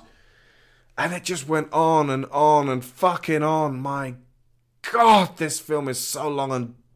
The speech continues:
boring and stupid and boring.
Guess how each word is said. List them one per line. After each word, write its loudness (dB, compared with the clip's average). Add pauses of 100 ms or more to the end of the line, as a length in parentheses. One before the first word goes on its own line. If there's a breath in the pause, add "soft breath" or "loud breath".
(140)
boring 6
and -8
stupid -4
and -4 (160)
boring. 4